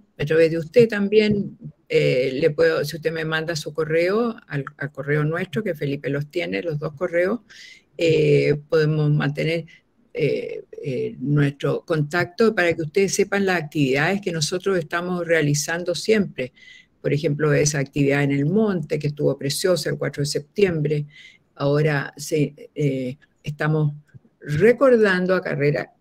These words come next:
y reponiéndolo en el sitio que le corresponde el ejército el, el seis de septiembre, o el ocho de septiembre, eh, inauguró su nuevo edificio precioso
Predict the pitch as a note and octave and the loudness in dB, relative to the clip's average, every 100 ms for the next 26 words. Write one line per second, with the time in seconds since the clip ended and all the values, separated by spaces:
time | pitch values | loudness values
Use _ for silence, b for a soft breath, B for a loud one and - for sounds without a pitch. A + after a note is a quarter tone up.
0 | _ E3 D3 D3 D3+ F3 A3+ A#3 - _ | _ 0 0 -2 -6 4 6 6 2 _
1 | _ G3+ F#3+ A3 F#3+ E3 E3 E3 D3+ D3+ | _ 2 4 4 2 2 4 4 2 0
2 | D3 - G3 G3 F3+ E3 D3 D3 B2 C#3 | -2 -2 0 0 0 0 0 -2 -4 -6
3 | - G3 G3+ G#3+ A3 E3+ D#3+ D3+ - F#3+ | -4 -2 2 2 2 0 -2 -2 -2 -4
4 | - G3+ - G3+ G3+ B B _ - D3 | -4 -6 -2 -2 -4 B B _ -6 -2
5 | C#3+ - _ - C#3+ C3 B2 A#2+ B2 A2+ | -2 -6 _ -8 -4 -4 -4 -8 -10 -14
6 | D3 - - G#3 A#3+ A3+ - D#3 D#3 C#3+ | -16 -6 4 4 4 0 -8 -8 -2 0
7 | C3+ - D#3 - A#3+ G3 C#3 C3+ F#3 F3+ | -2 -4 -6 -6 0 2 2 0 -4 -4
8 | C#3+ D#3 F3+ G#3 G3+ - - E3+ F#3+ A3+ | -4 -4 -2 -4 -4 -6 -6 -4 -2 -4
9 | B B B _ _ _ _ E3 D#3+ F3+ | B B B _ _ _ _ -4 -2 -2
10 | F3 D#3+ D3 D3+ F3 G#3 G#3 - F3 F3+ | -2 0 0 0 2 2 0 -2 0 2
11 | A#3+ D4+ E4 E4 A3 G#3+ G3+ - A3 D3 | 2 2 -2 2 4 4 2 0 0 0
12 | - - E3+ F3 _ D3 - - G3+ D3 | -2 0 0 0 _ -8 -6 0 2 2
13 | - F#3+ | -4 -8